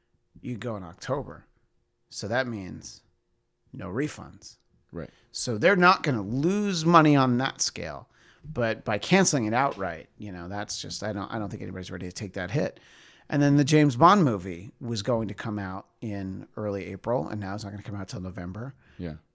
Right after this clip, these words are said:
Speaker 1: In the thick of flu season again, but that's, you know, double oh seven can, can fight all the
Speaker 2: No time
Speaker 1: all
Speaker 2: to
Speaker 1: the
Speaker 2: die.
Speaker 1: Yeah.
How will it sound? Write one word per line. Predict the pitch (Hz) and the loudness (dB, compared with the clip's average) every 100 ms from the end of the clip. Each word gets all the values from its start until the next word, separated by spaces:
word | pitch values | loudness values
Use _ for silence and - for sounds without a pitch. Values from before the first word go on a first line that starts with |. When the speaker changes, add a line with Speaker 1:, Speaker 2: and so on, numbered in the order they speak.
| _ - | _ -14
Speaker 1:
In | 98 | -12
the | 104 | -8
thick | 101 98 | -10 -8
of | 110 | -10
flu | - 104 | -8 -8
season | - 92 92 | -8 -10 -10
again, | 92 92 98 123 | -12 -10 -10 -10
but | - - | -10 -10
that's, | 87 - - - - _ _ _ 135 - - - | -8 -6 -8 -8 -16 _ _ _ -16 -16 -16 -12
you | 156 | -10
know, | 85 - | -10 -10
double | 113 101 | -8 -6
oh | 104 | -6
seven | - 104 101 101 | -6 -8 -8 -8
can, | 104 107 98 - - | -8 -6 -8 -10 -12
can | - 98 | -10 -10
fight | - 104 92 | -6 -4 -2
all | 101 | -4
the | 98 95 98 107 | -4 -6 -8 -4
Speaker 2:
No | 104 | -2
time | 117 110 | 2 2
Speaker 1:
all | |
Speaker 2:
to | 120 | 2
Speaker 1:
the | 120 | 4
Speaker 2:
die. | 139 139 - - | 6 4 0 -12
Speaker 1:
Yeah. | - 120 | -6 -6